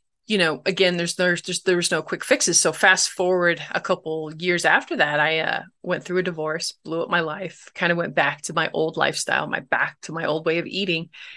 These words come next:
And I relapsed and have spent the last year and a half cleaning up <laughs> a lot of the damage that I did over those last seven years of not, you know, not following my path.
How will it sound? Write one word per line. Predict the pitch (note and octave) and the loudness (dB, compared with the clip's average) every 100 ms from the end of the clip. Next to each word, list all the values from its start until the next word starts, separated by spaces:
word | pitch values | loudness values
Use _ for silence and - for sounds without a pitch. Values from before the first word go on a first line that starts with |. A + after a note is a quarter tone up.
| - - | -18 -4
And | E3 D#3 - | 0 0 0
I | - - | 0 0
relapsed | - D4 F3 - - - - - - | -2 2 2 2 0 -2 -4 -10 -10
and | F3+ D#3+ D#3 D3+ D3 _ | -6 -2 -2 -4 -8 _
have | D3 F3+ D#3+ | -2 0 0
spent | - D#3 D#3 | 0 -2 -2
the | D#3 | 0
last | D3+ D3 - | 0 0 -2
year | F3+ | -2
and | F3+ | -2
a | D#3+ | 0
half | F3 F#3+ F3 - | 4 6 6 0
cleaning | - G3 F#3 F3 | -8 -4 -2 2
up | F3+ E3+ - - _ - | 4 2 0 -14 _ 4
<laughs> | C4+ - - - - | 4 2 -12 -14 -4
a | - | 4
lot | F#3+ F#3 | 6 8
of | F#3+ | 6
the | F3+ | 6
damage | F3+ F#3 F3+ F#3 | 4 6 4 2
that | F3 | 2
I | D#3 | 2
did | E3 F3+ G#3 F3 | 2 2 2 2
over | D#3 | -2
those | E3 D#3+ - | -4 -4 0
last | C#3+ D3+ - | 0 2 0
seven | D#3+ D#3+ | -2 -4
years | D#3+ E3 E3+ | -4 -2 0
of | D3+ D3 | -2 0
not, | D#3+ D3 - _ | 2 2 0 _
you | G#3 | -4
know, | F3 D3+ - - | -2 -4 -8 -6
not | - E3+ D3+ - | 0 2 2 -2
following | - E3+ F3 F3 E3 | 2 4 6 4 0
my | E3 D#3 | -2 -2
path. | - F4 - - | 0 0 0 -2